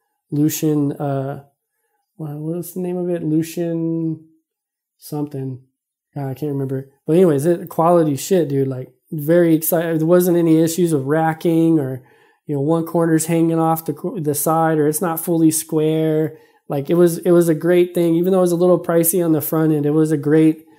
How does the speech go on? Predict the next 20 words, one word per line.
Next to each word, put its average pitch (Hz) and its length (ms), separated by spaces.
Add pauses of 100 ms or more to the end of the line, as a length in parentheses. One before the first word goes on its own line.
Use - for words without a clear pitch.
(420)
great, 156 560
you 160 100
know, 143 120
way 151 240
to 139 320
kinda 147 220
ease 160 260
my 143 140
mind 147 380
with 143 140
that 139 200
'cause - 120
I've 147 140
definitely 147 320
battled 143 380
with 143 140
that 143 180
in 139 120
the 135 60
past. 139 540